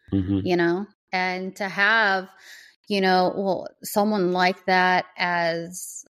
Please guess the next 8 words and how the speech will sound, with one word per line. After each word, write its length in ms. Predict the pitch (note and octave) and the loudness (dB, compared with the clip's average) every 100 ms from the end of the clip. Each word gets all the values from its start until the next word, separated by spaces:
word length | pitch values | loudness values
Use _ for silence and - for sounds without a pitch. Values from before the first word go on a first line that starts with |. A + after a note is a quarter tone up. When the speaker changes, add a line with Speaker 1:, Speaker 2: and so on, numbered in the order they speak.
| - | -8
Speaker 2:
a 140 | F#3 | -4
leader 640 | F#3 A3 G#3 F#3+ F#3 F3+ - | -2 0 2 4 4 2 -2
in 220 | F#3 F#3 | -4 -4
your 220 | F3+ F3 | -2 -4
community 920 | E3+ G3 F#3 A3+ A#3+ G3 F3+ E3+ E3 - | -4 0 2 4 4 2 0 2 0 -2
is 240 | F3+ E3+ | -4 -4
scary. 720 | - - F#3 C#4 F3+ D3+ F3 - _ - - _ _ _ _ _ _ | -8 -2 2 4 4 2 0 -6 _ -20 -20 _ _ _ _ _ _
And 640 | G3 G3 F#3+ F#3 F3+ F3+ | 0 4 4 4 0 -4